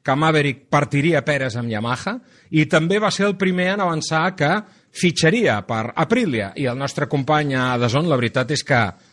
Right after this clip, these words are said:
la va clavar, perquè aquest dilluns la marca de Noale ha fet oficial ja el seu fitxatge per la temporada vinent.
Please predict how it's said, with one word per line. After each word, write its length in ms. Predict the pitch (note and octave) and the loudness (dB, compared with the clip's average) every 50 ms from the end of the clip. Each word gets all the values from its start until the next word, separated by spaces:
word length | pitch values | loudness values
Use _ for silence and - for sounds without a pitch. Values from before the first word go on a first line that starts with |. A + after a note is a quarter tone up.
| _ _ - | _ _ -2
la 120 | A#2 A2 | 0 2
va 140 | A#2+ C3+ D3 C#3+ | 2 2 2 2
clavar, 440 | - C#3 A#2+ A#2+ D3 D#3+ C#3 G2+ F#2+ - | 0 0 2 2 2 2 0 -2 -4 -6
perquè 360 | A2+ G2 G#2 - - A#2+ A#2+ | -6 -8 -6 -6 -6 -4 -4
aquest 300 | - D3 C3+ - D3 C3+ | -2 -2 -2 0 -2 0
dilluns 520 | B2 B2+ B2 C#3 D#3+ G3 A#3 B3+ - - - _ _ _ _ - | 0 0 2 2 2 2 2 -2 -6 -10 -12 _ _ _ _ -8
la 100 | A2+ A2 | -4 -2
marca 320 | B2+ C3+ C#3+ - - D3 | 0 0 0 0 0 0
de 120 | C#3 C3+ C3 | 2 2 2
Noale 540 | B2+ B2 B2 B2+ C3+ D3 D#3 F3 A3 B3 - - _ _ _ - | 0 0 2 2 2 2 2 0 0 -2 -6 -12 _ _ _ -6
ha 100 | A#2 A#2 | -6 -6
fet 420 | - - C3+ C3 C3 C3 B2 - - - | -4 -2 0 0 0 0 -2 -2 -4 -2
oficial 500 | - E3 A#2+ - D3 - - F3 F3+ F#3+ | -2 -2 0 -2 -2 0 2 2 2 2
ja 220 | D#3+ D3 D#3 G#3 A3 - _ _ - | 2 2 0 0 -2 -6 _ _ -8
el 100 | - - | -8 -2
seu 160 | - E3 D#3+ | 0 0 0
fitxatge 460 | - F3 C#3+ - D#3+ D3+ - - G3 | 2 0 0 0 0 0 0 0 0
per 220 | F#3+ G3 E3 C#3 B2 | 0 0 -2 0 0
la 320 | B2 A#2 A2+ A2 G#2 G2+ F#2+ | 0 0 0 0 0 -2 -2
temporada 420 | - A2+ G2 F#2 G#2 G2 G2 F#2+ F2+ | -2 -4 -4 -2 -2 -2 0 0 0
vinent. 320 | F#2 A#2+ E3+ D3 F2+ C#2+ | 0 0 0 -2 -2 -6